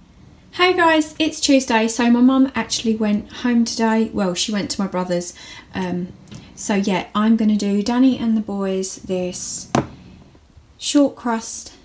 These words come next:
minced steak and onion pie with mash, and then I'm gonna have this lamb curry with rice, and I'll show you it plated up.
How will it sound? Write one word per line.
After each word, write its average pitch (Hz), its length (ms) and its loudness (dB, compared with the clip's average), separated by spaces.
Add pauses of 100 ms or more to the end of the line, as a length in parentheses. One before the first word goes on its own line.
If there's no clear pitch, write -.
minced 214 320 -6
steak - 400 -6
and 196 100 -8
onion 180 360 -8
pie 180 320 -6
with 165 280 -10
mash, - 540 -2
and 208 160 -4
then 202 320 -8
I'm 202 240 -8
gonna 190 300 -10
have - 480 -14
this - 360 -10 (400)
lamb 180 440 0
curry 175 420 -8
with 185 180 -12
rice, - 440 -10
and 190 120 -10
I'll 180 140 -10
show 180 200 -12
you 180 120 -12
it - 120 -14
plated - 260 -14
up. - 120 -14